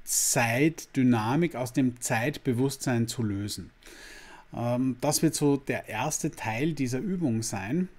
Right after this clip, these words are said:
Und das machen wir jetzt mit einer Hilfsenergie. Und zwar, da kann man sich so vorstellen, das ist so eine Meisterenergie, so Sanat Kumara heißt die. Ähm, ist jetzt nicht wichtig, wenn du da jetzt noch nichts darüber gehört hast, sondern einfach mal so diese Energie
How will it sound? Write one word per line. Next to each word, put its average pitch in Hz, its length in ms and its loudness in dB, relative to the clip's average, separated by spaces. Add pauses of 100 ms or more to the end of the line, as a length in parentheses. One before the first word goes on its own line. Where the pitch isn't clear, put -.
(440)
Und 117 380 -4
das 123 100 -4
machen 120 320 -2
wir 127 140 4
jetzt 123 240 -4
mit 120 160 -2
einer 120 200 0 (220)
Hilfsenergie. 127 960 2 (600)
Und 120 240 -2
zwar, 113 580 0 (440)
da 92 80 -10
kann 107 200 -6
man 123 160 0
sich 120 200 -4
so 113 100 -4
vorstellen, 127 480 -2
das 107 120 -4
ist 117 180 -2
so 120 120 -2
eine 113 440 -4
Meisterenergie, 120 840 0
so 117 180 -6
Sanat 107 500 -8
Kumara 120 560 -4
heißt 98 380 -8
die. 143 180 2 (680)
Ähm, 113 520 0
ist 117 120 -4
jetzt 123 180 -2
nicht 117 180 0
wichtig, 135 380 -2
wenn 110 120 0
du 113 80 -4
da 107 140 -4
jetzt - 260 -8
noch 104 140 -4
nichts 117 320 -4
darüber 107 400 -2
gehört 113 440 0
hast, 135 420 0
sondern 117 360 -2
einfach 113 380 -4
mal 107 200 0
so 107 140 -12
diese 110 220 -6
Energie 117 600 -2